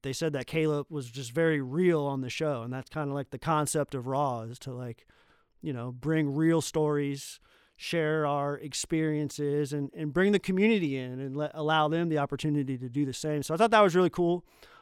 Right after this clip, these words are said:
Uh, also had a couple, like, contacts of people I don't really know that well that reached out and said they wanted to hear, like, a little more of a variety. Um, you know, kinda wanted to hear a women's perspective and,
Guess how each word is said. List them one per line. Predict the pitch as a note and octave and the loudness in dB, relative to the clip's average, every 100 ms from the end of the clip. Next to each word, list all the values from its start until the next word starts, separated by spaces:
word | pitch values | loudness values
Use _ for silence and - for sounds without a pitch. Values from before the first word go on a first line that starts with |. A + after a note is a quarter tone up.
| - | -6
Uh, | D3 | -4
also | C#3+ G3 - A#3 G#3 G3 | 2 4 6 6 4 2
had | F#3+ G3+ | 0 0
a | F#3+ | 2
couple, | G#3 G3 F#3 | 2 4 2
like, | F#3 E3+ | 4 2
contacts | - F3 F3 F3 F3 - | 2 0 2 0 0 -2
of | D#3+ C3 - - - - - _ | -8 -8 -12 -20 -20 -20 -20 _
people | - G3+ F#3+ | -8 -4 0
I | F3 | 2
don't | F3+ F#3 | 2 0
really | F3+ D#3 | 0 2
know | D3 F3+ | 2 4
that | F3+ D3 | 4 2
well | D3 C#3+ | 0 -2
that | C#3+ C#3 | -2 -4
reached | D3+ - | -6 -4
out | D3+ | -4
and | D3 | -4
said | C3+ D3+ | -4 -2
they | D#3 | 0
wanted | D#3 D#3+ D3 | 0 0 -2
to | |
hear, | C#3 D#3+ D#3 | -2 0 0
like, | D3 D3+ | 0 -2
a | |
little | D#3+ | -2
more | D#3+ E3 | 0 0
of | C#3+ | 0
a | C#3+ | -4
variety. | B2+ C#3+ D#3+ A#2+ G#2 G2+ - _ _ - _ - | -4 0 0 0 -6 -16 -20 _ _ -20 _ -14
Um, | B2+ B2 B2 B2 B2 B2 _ _ | -12 -8 -8 -8 -8 -10 _ _
you | - C#3 | -12 -10
know, | B2 B2 | -10 -8
kinda | - C#3+ C#3 C3 A#2+ _ _ | -6 -4 -4 -6 -8 _ _
wanted | D#3+ D#3 D3+ | -6 -4 -2
to | D3+ | -2
hear | E3 | 0
a | D#3 | 0
women's | D#3 G#3 F#3 - | 4 4 4 2
perspective | C#3 - C3 A#2 - G2+ G#2 G#2+ | -8 -10 -10 -12 -12 -16 -14 -16
and, | B2 A#2 A#2 | -14 -14 -16